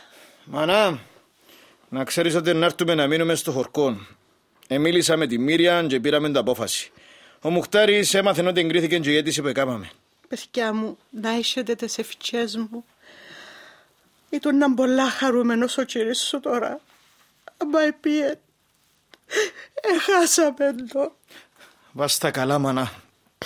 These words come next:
Speaker 1: Και να θέλουμε τη βοήθεια σου να κάνουμε τη δική μας επιχείρηση.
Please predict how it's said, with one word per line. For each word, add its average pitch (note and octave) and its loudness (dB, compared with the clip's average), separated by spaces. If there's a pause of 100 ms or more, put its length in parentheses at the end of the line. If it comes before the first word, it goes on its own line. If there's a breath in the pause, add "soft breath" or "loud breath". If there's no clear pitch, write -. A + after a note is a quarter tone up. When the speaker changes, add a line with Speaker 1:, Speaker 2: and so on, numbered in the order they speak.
(760 loud breath)
Speaker 1:
Και - -2
να E3 2
θέλουμε E3 0
τη D3+ 2
βοήθεια C#3 2
σου - 0
να C3 0
κάνουμε D3+ 0
τη D3+ 2
δική A#2+ 0
μας E3+ 2
επιχείρηση. A#2 -4